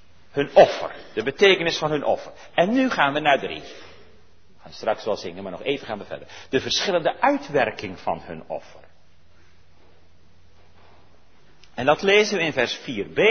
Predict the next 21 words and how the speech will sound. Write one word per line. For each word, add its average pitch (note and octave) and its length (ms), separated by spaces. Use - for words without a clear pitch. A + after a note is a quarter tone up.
en F#3+ 180
vijf D#3+ 400
A. A#2+ 400
En E3 240
de B2+ 160
Heere B3+ 460
zag - 360
Habel B3 480
en E3+ 120
zijn C#3 200
offer A3 360
aan. G#2 480
Maar C3 240
Kaïn B3+ 500
en A#3 140
zijn G#3 160
offer G#3 340
zag G3 260
hij G3 160
niet A#3+ 340
aan. G#2+ 460